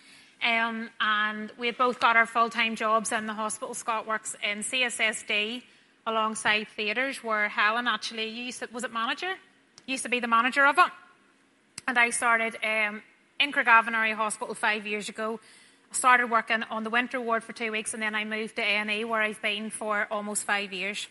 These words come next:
Um, a lot has changed in them five years. I've seen, as I'm sure you can imagine, it's A and E. I've seen a lot of sadness. I've seen, um,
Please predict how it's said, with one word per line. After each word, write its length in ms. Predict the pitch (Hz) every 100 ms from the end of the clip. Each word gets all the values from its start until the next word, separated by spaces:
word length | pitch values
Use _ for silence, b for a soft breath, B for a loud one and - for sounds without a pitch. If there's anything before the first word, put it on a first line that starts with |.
| _ _ _ b b b b b b -
Um, 520 | 220 214 208 208 208 -
a 60 |
lot 180 | 254 262
has 120 | 254
changed 380 | - 269 277 269
in 80 | 269
them 220 | 247 247
five 380 | 233 240 233 220
years. 340 | 240 240 240
I've 240 | 233 220 220
seen, 640 | - 226 214 214 220 220
as 120 | 220 208
I'm 80 |
sure 140 | 214 226
you 100 | 220
can 120 | 220
imagine, 380 | 214 202 208 226
it's 120 | -
A 40 |
and 240 | 220 208 208
E. 180 | 202 214
I've 80 |
seen 200 | 214 220
a 60 | 214
lot 160 | 214 214
of 60 |
sadness. 800 | - 214 196 202 214 - - - -
I've 100 | -
seen, 440 | - 208 202 202
um, 440 | - 196 196 196